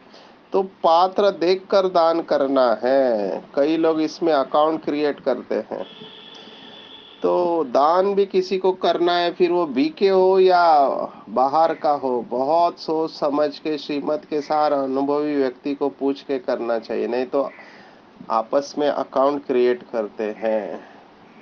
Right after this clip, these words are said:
Time waste नहीं करना है। बाबा ने आज पूरा श्रद्धा और अंधश्रद्धा के ऊपर बताया, तो आप और सोच सकते हैं कौन सी अंधश्रद्धा है। Last दो minute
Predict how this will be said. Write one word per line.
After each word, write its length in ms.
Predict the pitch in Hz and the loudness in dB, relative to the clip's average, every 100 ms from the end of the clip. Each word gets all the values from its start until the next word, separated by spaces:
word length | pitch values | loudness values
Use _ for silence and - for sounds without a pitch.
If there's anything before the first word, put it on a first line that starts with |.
| - - - - - - - | -20 -20 -20 -20 -20 -8 0
Time 340 | 147 170 170 | 2 2 -2
waste 560 | 139 135 170 165 - 143 | -2 -2 -2 -4 -8 -2
नहीं 340 | 135 139 160 | -2 -2 -6
करना 500 | - 135 117 123 117 | -2 -2 -2 0 0
है। 580 | 113 120 135 170 196 147 | -2 -2 -2 -2 -4 -2
बाबा 320 | 127 120 127 | 0 0 0
ने 140 | 127 | 0
आज 280 | 123 123 123 | 0 -2 -4
पूरा 400 | - 131 131 131 | -6 -2 2 0
श्रद्धा 420 | 131 135 117 127 | 0 -6 -2 0
और 80 | 131 | 0
अंधश्रद्धा 640 | 120 117 123 - 120 110 117 | 0 -2 -6 -6 -6 -2 -4
के 200 | - 113 | -2 -6
ऊपर 220 | 107 107 | -4 -6
बताया, 580 | 101 95 107 117 139 151 | -6 -2 0 0 0 -4
तो 160 | - | -2
आप 280 | 117 123 - | 0 0 -2
और 540 | - 117 123 135 135 - - | -2 2 2 2 -2 -10 -18
सोच 360 | - 123 123 | -10 -6 -6
सकते 360 | - 139 - 135 | -6 -10 -8 -4
हैं 140 | 135 | -4
कौन 260 | 131 123 117 | -2 -4 -4
सी 140 | 127 | -4
अंधश्रद्धा 720 | 131 120 123 123 127 110 107 113 | -2 -2 -2 -4 -6 -2 0 0
है। 280 | 127 123 120 | 0 -2 0
Last 520 | 120 127 139 - - - - - - - - - - - - - | 2 2 0 -6 -20 -20 -20 -20 -20 -20 -20 -20 -20 -20 -18 -6
दो 260 | 139 156 | -2 -2
minute 520 | 151 147 151 156 151 | -2 -2 0 0 -2